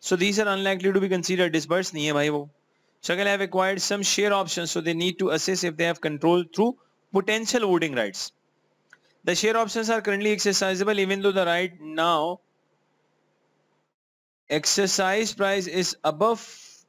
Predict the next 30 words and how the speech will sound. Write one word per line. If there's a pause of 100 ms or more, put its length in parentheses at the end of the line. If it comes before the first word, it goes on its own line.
than
the
current
share
price,
since
the
share
is
expected
to
rise। (960)
Share
price
is
expected
to
rise,
which
means
cost
saving
is
anticipated,
therefore
these
rights
are
deemed
क्या?